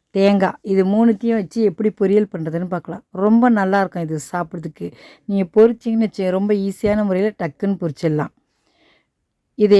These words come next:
எப்படி பொரிக்கிறதுன்னு பார்க்கலாம். அதுக்கு தேவையான பொருட்கள்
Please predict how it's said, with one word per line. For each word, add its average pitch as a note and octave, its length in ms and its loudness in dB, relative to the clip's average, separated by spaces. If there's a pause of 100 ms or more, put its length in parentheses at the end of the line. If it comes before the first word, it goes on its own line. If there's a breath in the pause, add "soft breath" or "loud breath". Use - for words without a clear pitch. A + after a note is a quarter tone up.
எப்படி A#3 200 2 (140)
பொரிக்கிறதுன்னு F3 640 0
பார்க்கலாம். C#3+ 340 -8 (640)
அதுக்கு G#3+ 220 2 (160)
தேவையான G3 520 2 (120)
பொருட்கள் E3 440 -4